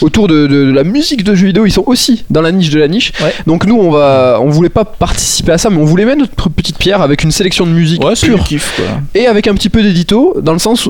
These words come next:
Speaker 1: où on a une sélection qui est articulée autour d'une thématique précise ou rigolote. Euh,
Speaker 2: Alors vas-y, dis-nous, premier, euh,
Speaker 1: Premier
Speaker 2: premier épisode.
Speaker 1: c'était les maps de J R P G, c'est très précis.
Speaker 2: Le second
Speaker 1: C'était
Speaker 2: épisode.
Speaker 1: les premiers niveaux de jeux de plateforme.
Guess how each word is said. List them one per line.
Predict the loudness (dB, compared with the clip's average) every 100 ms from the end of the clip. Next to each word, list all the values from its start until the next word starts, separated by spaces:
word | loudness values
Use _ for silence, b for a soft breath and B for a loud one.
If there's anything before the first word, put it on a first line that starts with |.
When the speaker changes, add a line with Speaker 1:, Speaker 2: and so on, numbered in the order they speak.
| 0
Speaker 1:
où | 2 2
on | 2
a | 0
une | 0
sélection | 0 0 0 -2
qui | 0 -2
est |
articulée | -2 0 0
autour | 2 0
d'une | 0 0
thématique | 0 0 -2 -4 -4 -6
précise | -2 -2 0 0
ou | 2
rigolote. | 2 2 0 0 -8 -8
Euh, | -4 0
Speaker 2:
Alors | 0 2
vas-y, | 0 0
dis-nous, | -2 -2 -2
premier, | -2 -2 -2
euh, | -2 -4 -4 -6 -6 -8 -8 -4
Speaker 1:
Premier | -2 0
Speaker 2:
premier | -2
épisode. | -4 -4 -2 -2
Speaker 1:
c'était | -2 0 0
les | 2 2
maps | 0 -2 -4 -6 -6
de | -2 0
J | 0 0
R | 0
P | 0
G, | 0 -2
c'est | -4 -4
très | -4
précis. | -2 -4 -4 -6 B B B -4
Speaker 2:
Le | -4
second | -4 -6 -4 -2
Speaker 1:
C'était | -2
Speaker 2:
épisode. | 0 0
Speaker 1:
les | 0
premiers | 0 2 2
niveaux | 2 0 2 2 2
de | 0
jeux | 0
de | -2
plateforme. | -4 -2 -2 -2